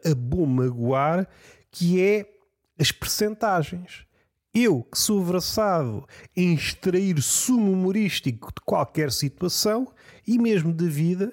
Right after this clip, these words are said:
esse fruto que não se deixa desmascarar, uma pessoa nunca sabe se a vida está verde, se está madura, se está podre. Podemos ir lá com olhinhos poéticos, com olhinhos de cientista, que nunca descortinamos,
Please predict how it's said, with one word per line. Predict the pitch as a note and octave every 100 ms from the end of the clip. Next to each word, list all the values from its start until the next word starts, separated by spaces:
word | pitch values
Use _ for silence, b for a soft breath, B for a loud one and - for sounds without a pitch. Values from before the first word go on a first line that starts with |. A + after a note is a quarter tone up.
| -
esse | F3 F3 -
fruto | - B3+ A#3 -
que | -
não | D#4+
se | A#3+ F#3+
deixa | G3 - C#3+
desmascarar, | B2 C3+ A#2+ - G2+ F#2+ - - -
uma | G#3
pessoa | G#3 - A#3+
nunca | A3+ G#3+
sabe | - G#3+ -
se | -
a | F#3+
vida | G3 F#3
está | E3+ - F#3
verde, | D3+ F3 G3+ D3+
se | -
está | - G3
madura, | F3+ E3+ G3+ D#3
se | -
está | F3+ D#3
podre. | - C3+ B2+ C#3 G3+ -
Podemos | F3+ G#3+ F3+
ir | G3+
lá | G#3+ G3+
com | - G#3+ G#3 G3
olhinhos | G3 G3+ G#3 F#3 -
poéticos, | - G3+ G#3 F3 - C3+ -
com | - G3
olhinhos | F#3+ G3 G3+ G3+ -
de | -
cientista, | - F#3 F3 G#3+ F#3+ - A#2+ A#2+ -
que | D4+
nunca | D4 - F#3
descortinamos, | - E3+ D#3 C#3+ A#2+ C#3 F#3+ -